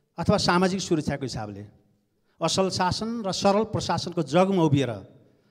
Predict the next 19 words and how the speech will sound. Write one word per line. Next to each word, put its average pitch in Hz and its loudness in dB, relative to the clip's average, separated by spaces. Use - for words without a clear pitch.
अहिलेसम्म 160 2
जनताप्रति 175 2
उत्तरदायी 185 2
भएर 160 2
जनतामा 170 2
एउटा 143 0
सकारात्मक 170 0
उत्साह 175 0
र 160 -2
ऊर्जा 165 0
चाहिँ 151 -4
पैदा 202 4
हुने 180 2
गरी 202 4
नै 185 2
सरकार 165 2
सञ्चालन 147 -2
भएको 139 -4
छ। 165 -8